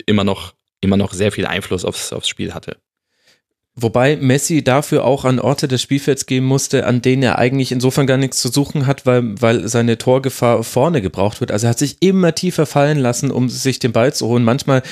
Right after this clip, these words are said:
Speaker 2: es gab eine Szene, da hat er sich den Ball auf der Sechserposition, ich glaube, er hat ihn sogar Mascherano vom Fuß direkt weggenommen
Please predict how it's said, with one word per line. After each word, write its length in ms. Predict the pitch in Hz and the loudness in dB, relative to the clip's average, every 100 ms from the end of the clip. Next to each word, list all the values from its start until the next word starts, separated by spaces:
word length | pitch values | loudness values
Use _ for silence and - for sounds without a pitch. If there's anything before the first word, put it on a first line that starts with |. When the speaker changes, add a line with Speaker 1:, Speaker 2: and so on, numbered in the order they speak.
| - | -10
Speaker 2:
es 120 | - | -4
gab 160 | 131 - | -4 0
eine 240 | 123 160 | 0 0
Szene, 340 | - 143 135 | 0 2 2
da 80 | 127 | 2
hat 100 | 123 | 2
er 60 | 127 | 0
sich 160 | 127 | -2
den 140 | - 127 | 0 0
Ball 280 | 117 123 127 - - | 4 2 0 -6 -8
auf 120 | 113 | -4
der 120 | 117 | 0
Sechserposition, 720 | 127 - 160 - 135 135 139 | 0 0 -2 0 -2 0 0
ich 100 | 127 | 0
glaube, 200 | - 123 | 0 2
er 40 | 139 | 2
hat 120 | 120 | 0
ihn 80 | 127 | -2
sogar 200 | 101 110 | -2 0
Mascherano 480 | 113 - 110 107 120 | 0 0 0 0 0
vom 200 | - 104 | -2 -2
Fuß 240 | 139 156 | -2 -2
direkt 280 | 120 104 - | 0 -2 -2
weggenommen 380 | 139 - 113 | -2 0 0